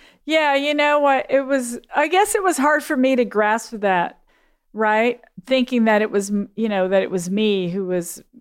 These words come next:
the one making history. Because I have to tell you that I worked on both of President Obama's campaigns. I worked on his first campaign in two thousand eight.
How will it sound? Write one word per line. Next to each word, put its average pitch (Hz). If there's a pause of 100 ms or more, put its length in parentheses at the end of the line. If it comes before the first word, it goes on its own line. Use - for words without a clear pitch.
(120)
the 180
one 185
making 185
history. 202 (400)
Because 240
I 247
have 269
to 269
tell 311
you 240
that 220
I 220
worked 233
on 202
both 202
of 185
President 196
Obama's 175
campaigns. 165
I 185
worked 180
on 190
his 185
first 226
campaign 185
in 165
two 202
thousand 175
eight. -